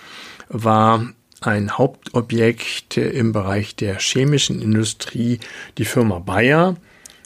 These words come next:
und auch die Firma Höchst, einschließlich, äh, Tochterfirmen oder auch die Essener Bergbauforschung G M B H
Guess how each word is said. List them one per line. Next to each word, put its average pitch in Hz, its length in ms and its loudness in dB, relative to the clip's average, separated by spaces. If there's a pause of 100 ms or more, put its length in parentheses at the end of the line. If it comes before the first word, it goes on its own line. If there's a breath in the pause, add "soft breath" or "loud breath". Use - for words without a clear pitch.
(100)
und 160 200 4
auch 107 340 -6
die 107 140 -8
Firma 95 420 -8 (180)
Höchst, - 800 0
einschließlich, 107 960 -4
äh, 104 120 -4
Tochterfirmen 147 960 2 (720 loud breath)
oder 131 500 4
auch 107 280 0
die 107 440 -8 (340)
Essener 110 520 0
Bergbauforschung 123 1400 -2
G 120 160 0
M 117 160 0
B 113 160 2
H 110 400 2